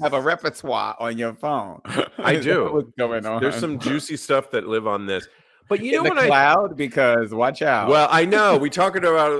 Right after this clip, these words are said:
Speaker 2: it, but the thing is, I don't know that I really want to send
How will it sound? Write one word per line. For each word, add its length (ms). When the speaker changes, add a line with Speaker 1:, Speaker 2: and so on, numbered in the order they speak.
Speaker 2:
it, 120
but 140
the 120
thing 260
is, 320
I 160
don't 340
know 280
that 120
I 100
really 360
want 380
to 100
send 680